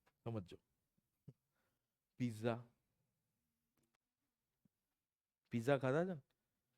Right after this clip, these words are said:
<laughs> પિઝામાં હું તમને ખાલી જેલેપેનો, ચીઝ ને બધું આપું, ગમશે? ના. બેઝ શું છે? રોટલો. એના વગર કોઈ મતલબ છે આનું? સેમ વસ્તુ છે.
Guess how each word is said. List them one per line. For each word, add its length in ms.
<laughs> 260
પિઝામાં 360
હું 80
તમને 180
ખાલી 160
જેલેપેનો, 600
ચીઝ 540
ને 60
બધું 680
આપું, 360
ગમશે? 360
ના. 460
બેઝ 360
શું 220
છે? 140
રોટલો. 440
એના 180
વગર 200
કોઈ 220
મતલબ 340
છે 160
આનું? 240
સેમ 200
વસ્તુ 320
છે. 140